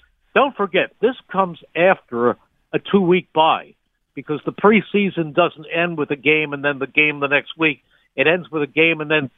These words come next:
two weeks between the final preseason game and the start of the regular season. So everybody should be rested for that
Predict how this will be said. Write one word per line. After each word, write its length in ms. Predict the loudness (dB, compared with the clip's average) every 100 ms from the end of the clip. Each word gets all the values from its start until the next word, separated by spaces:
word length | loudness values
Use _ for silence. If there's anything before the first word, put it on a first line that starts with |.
| -2
two 140 | 2
weeks 400 | 4 2 2 -2 -14 _ _ _
between 640 | -6 -6 2 2 2 -2 -8 -2
the 320 | 0 0 -4 _
final 300 | 0 2 0
preseason 600 | -2 -4 -4 -4 -4 -4
game 300 | 0 0 0 -6 -20 _ -6
and 120 | -4
the 100 | -4 -2
start 240 | 2 4
of 60 | 4
the 60 |
regular 440 | 2 2 2 2 0 2
season. 380 | 0 0 -8 -16 _ -16 -4
So 140 | -2
everybody 680 | 2 0 2 -2 0 0 -2
should 200 | -6 -6
be 100 | -6
rested 640 | -6 0 0 0 -10 -14 -8
for 120 | -2
that 300 | 2 2